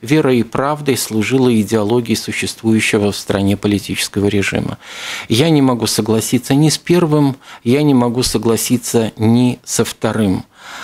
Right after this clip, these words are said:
Я был и остаюсь сторонником демократического латвийского государства, э, государства, в котором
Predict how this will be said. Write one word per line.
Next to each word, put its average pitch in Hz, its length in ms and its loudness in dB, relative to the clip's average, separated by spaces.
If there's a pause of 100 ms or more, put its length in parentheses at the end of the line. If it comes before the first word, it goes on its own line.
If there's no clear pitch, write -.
(220)
Я 123 460 0
был 127 400 2
и 123 160 0
остаюсь 120 480 0
сторонником 110 920 0 (720)
демократического 131 920 0
латвийского 131 640 0
государства, 113 920 -2 (920)
э, 104 140 0
государства, 110 840 -2 (180)
в - 100 -20
котором 113 600 0